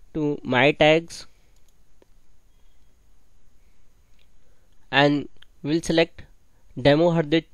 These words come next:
two and I T I L user tickets, and then click here on actions, and we see a button called merge tags. I will click here on merge tags, and it is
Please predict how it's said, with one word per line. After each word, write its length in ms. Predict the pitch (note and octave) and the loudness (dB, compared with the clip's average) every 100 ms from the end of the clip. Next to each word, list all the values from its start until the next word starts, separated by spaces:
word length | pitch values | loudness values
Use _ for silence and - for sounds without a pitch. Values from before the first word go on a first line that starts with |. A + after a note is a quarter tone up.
| - | -6
two 220 | F3 G3+ - - | -4 -6 -12 -8
and 320 | - D3 D#3+ - | -2 -2 -2 -4
I 220 | B2+ C3+ | 0 0
T 380 | C3 D3 D3 C#3+ - - | 0 -2 0 -2 -6 -2
I 80 | C3 | 0
L 180 | C#3 C3+ B2 | 0 -4 -8
user 180 | B2 D3 | -8 -8
tickets, 600 | - B2+ C3 C#3 - - - - - - - - - - - - | -6 -6 -4 -6 -8 -18 -20 -20 -20 -20 -20 -20 -20 -20 -20 -10
and 240 | C#3+ C#3 C3 | -6 -2 2
then 180 | F#3 A3 - - - - - - - - | 2 0 -14 -20 -20 -20 -20 -20 -20 -12
click 240 | - G3+ - | -2 -2 0
here 260 | E3+ D#3 | 2 4
on 200 | D3+ D3 | 2 0
actions, 640 | - A2+ - - E3 G3 - - - - - - - - - - - - D3+ | -2 -4 -2 -4 -4 -4 -14 -20 -20 -20 -20 -20 -20 -20 -20 -20 -20 -8 0
and 220 | D#3 D#3+ | 0 2
we 100 | F#3 | -2
see 260 | - F#3+ | -4 0
a 80 | F#3 | 0
button 440 | D#3 C3+ D#3+ E3 D#3+ | 2 0 2 -2 -2
called 280 | C#3+ D#3+ | -2 -2
merge 680 | F3 B2+ C3 C#3 D3+ - - | -4 -2 2 2 0 -4 -2
tags. 440 | A2+ G#2+ G2+ - - - - - | 0 0 -2 -12 -20 -20 -20 -10
I 100 | C3 | -6
will 120 | C3+ | -6
click 300 | - F3 - | -2 -4 -2
here 280 | E3 C#3+ C#3+ | 0 0 0
on 180 | C3+ | -2
merge 320 | B2+ B2+ C#3 - | 0 0 0 0
tags, 460 | B2+ C3+ D3 - - - - _ - - | 2 2 -2 -12 -20 -20 -20 _ -20 -4
and 300 | C#3 D3+ D#3 | 2 2 2
it 160 | D3+ | 0
is 120 | E3 | 0